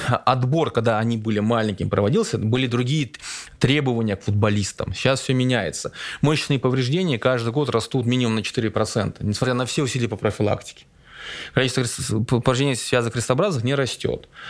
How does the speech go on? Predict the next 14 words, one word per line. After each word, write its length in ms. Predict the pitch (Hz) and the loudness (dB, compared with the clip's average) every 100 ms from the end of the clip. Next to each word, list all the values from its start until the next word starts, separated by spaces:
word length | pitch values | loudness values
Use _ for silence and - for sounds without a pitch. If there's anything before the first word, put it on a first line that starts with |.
| - | -4
А 120 | - 117 | 0 2
мышечных 340 | 208 - 160 | 2 0 0
повреждений 720 | 131 123 120 117 110 - - - - - | 2 2 0 0 -2 -4 -12 -16 -18 0
внедряют 280 | 117 135 175 | 4 4 4
систему 220 | - 165 | 2 0
профилактики, 840 | 143 - 143 135 113 - 78 - - 104 - - - - | 0 2 2 4 0 -4 -10 -8 -8 -8 -8 -8 -8 2
а, 520 | 120 107 104 101 101 | 4 4 4 2 2
разминка, 560 | 107 139 127 135 120 - | 2 0 0 0 -2 -4
стретчинг 460 | - 120 127 123 - | -2 0 2 0 -4
специальный, 680 | - - 123 113 113 113 | -6 0 0 2 0 -2
физиотерапия. 720 | 117 113 110 131 131 147 113 104 | 0 0 2 0 0 0 0 -2
Всё, 440 | - - 165 - | -4 0 0 -2
всё 240 | - - 156 | -4 -2 0
меняется. 600 | 135 120 101 - - | 0 0 -2 -4 -8